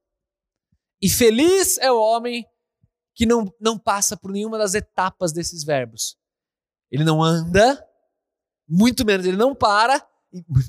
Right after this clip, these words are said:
e ele não se assenta. Exatamente, literalmente são esses os três verbos da língua hebraica que estão aqui. E aqui a ênfase é no que os ímpios fazem.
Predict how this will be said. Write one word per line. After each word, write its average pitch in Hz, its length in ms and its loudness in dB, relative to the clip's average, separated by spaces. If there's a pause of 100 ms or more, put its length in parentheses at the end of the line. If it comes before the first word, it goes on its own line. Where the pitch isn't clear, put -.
(160)
e 139 140 -12
ele 135 80 -8
não 127 140 -18
se 156 120 -10
assenta. 98 440 -10
Exatamente, 143 480 -6
literalmente 185 580 0
são 165 160 -2
esses 190 200 -2
os 170 140 -6
três 190 320 0
verbos 156 340 0
da 151 80 2
língua 151 200 -8
hebraica 139 420 -2
que - 60 -20
estão 147 160 -8
aqui. 160 340 -4 (1400)
E 233 120 4
aqui 240 320 4
a 269 160 4
ênfase 262 480 0
é 247 300 2 (280)
no 202 120 0
que 240 100 0
os 214 120 2
ímpios 233 320 0
fazem. 101 400 -4